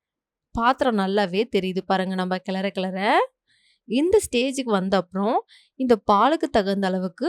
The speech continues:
ஒரு ரெண்டு டேபிள் ஸ்பூன் சுகர் மட்டும் ஆட் பண்ணிக்கலாம். நீங்க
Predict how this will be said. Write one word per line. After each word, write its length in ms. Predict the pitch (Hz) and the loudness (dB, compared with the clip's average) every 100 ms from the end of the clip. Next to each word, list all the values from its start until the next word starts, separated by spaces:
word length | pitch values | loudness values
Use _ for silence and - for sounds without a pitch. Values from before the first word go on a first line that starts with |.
| 392 | 2
ஒரு 100 | 214 196 214 | 2 2 0
ரெண்டு 320 | 277 427 453 - | -2 0 2 4
டேபிள் 300 | 220 196 196 - | 4 4 0 -2
ஸ்பூன் 300 | - 302 523 - | -4 -2 -2 -2
சுகர் 300 | 226 214 208 | 0 2 0
மட்டும் 260 | 190 190 240 190 | -2 -2 -2 -2
ஆட் 140 | 185 190 | -4 -4
பண்ணிக்கலாம். 500 | 190 180 196 226 440 554 _ _ _ _ _ _ _ _ _ _ _ _ _ _ 220 | -4 -2 0 2 2 -2 _ _ _ _ _ _ _ _ _ _ _ _ _ _ -2
நீங்க 200 | 220 220 | 0 0